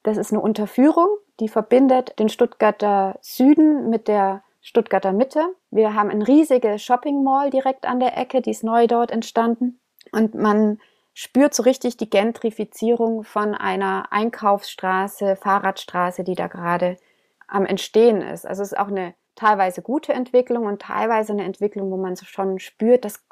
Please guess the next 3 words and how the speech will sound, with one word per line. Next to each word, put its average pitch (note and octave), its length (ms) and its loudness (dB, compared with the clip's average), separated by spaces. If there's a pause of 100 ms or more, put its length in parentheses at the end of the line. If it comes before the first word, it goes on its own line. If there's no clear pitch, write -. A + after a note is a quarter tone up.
(140)
kann A#3+ 320 -4
kippen. A#3+ 420 -4 (800)
Und G3 460 -4